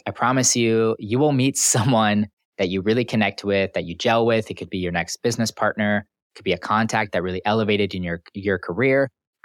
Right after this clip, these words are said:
It could be a person that really needs to meet you right now, and maybe you have what they're looking for. So hang in there, and I'm really excited to hear all about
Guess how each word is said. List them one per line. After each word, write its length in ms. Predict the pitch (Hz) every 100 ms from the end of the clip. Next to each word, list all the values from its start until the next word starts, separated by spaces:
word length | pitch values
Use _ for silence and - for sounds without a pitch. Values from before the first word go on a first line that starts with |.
| -
It 120 | 127
could 140 | 170 156
be 300 | 160 143 -
a 40 | 113
person 420 | 143 135 131 127
that 160 | 120 113
really 240 | 127 135
needs 260 | 131 131 -
to 80 |
meet 160 | 131 123
you 240 | 95 110 175
right 240 | 117 87
now, 280 | 87 - - 117
and 100 | 113
maybe 320 | 120 113 92
you 200 | 110 139
have 420 | 127 101 92 95 _ _ _
what 200 | - 101
they're 160 | 113 107
looking 280 | 90 85 85
for. 240 | - - _ _ _ _ -
So 320 | 98 90 - _ _ -
hang 160 | 131
in 140 | 139 135
there, 260 | 127 127
and 300 | 107 98 95 101
I'm 120 | 101
really 180 | 117 110
excited 380 | - 104 101
to 60 | 90
hear 220 | 101 95 95
all 180 | 95
about 320 | 98 90 95